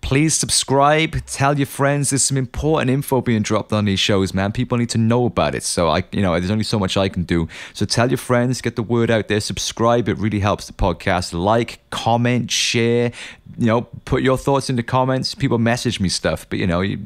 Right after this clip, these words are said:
you put it in the comment, put it, put it in part of the public forum for other people to, to see that other people agree with this stuff or, or disagree and have a debate and a conversation.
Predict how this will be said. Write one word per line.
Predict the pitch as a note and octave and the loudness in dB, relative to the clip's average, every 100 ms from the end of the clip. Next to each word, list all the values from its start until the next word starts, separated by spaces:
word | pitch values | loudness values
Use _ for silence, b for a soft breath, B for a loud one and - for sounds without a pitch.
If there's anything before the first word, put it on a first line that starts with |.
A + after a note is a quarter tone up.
| - | -12
you | - | -8
put | A#2+ | -2
it | A#2+ | 0
in | B2 | 0
the | A2 | -2
comment, | - C3 B2+ - | 0 0 0 0
put | A2+ | 0
it, | A2 - - | 0 -2 0
put | C3+ | 0
it | |
in | B2+ A#2 | 0 -2
part | C3 B2+ | 0 2
of | A#2 | 0
the | - | -4
public | - - A#2+ G#2+ G#2 | -6 -2 0 0 -4
forum | - G2+ A2 G2 D#2+ B B | -4 -2 2 0 -2 B B
for | - | -4
other | G#2 G2+ | -2 -2
people | G#2 A2+ G#2 F#2+ E2+ | -2 -2 -2 -2 -2
to, | - F#2 F2+ | 0 0 0
to | - F#2 | -2 -4
see | - G#2 | -2 0
that | F2+ | 0
other | F2 F#2+ | -2 -2
people | - G2 F#2+ E2+ | -2 -2 0 0
agree | F2 G2+ B2+ | 0 0 0
with | G#2 | 0
this | D#2 D2+ | -2 -4
stuff | - C2+ - | -2 -2 -2
or, | F2 E2+ | -2 -2
or | - F2+ E2 | 0 0 0
disagree | G2 - G2+ F#2 F2 | -2 -4 -4 -2 0
and | F#2+ | 0
have | F2+ | -2
a | |
debate | - F2+ B2+ F#2 | -2 0 0 0
and | D#2+ | 0
a | E2 | -2
conversation. | G2 F2+ F#2+ A#2 B2 - | -2 -2 -2 -2 0 -2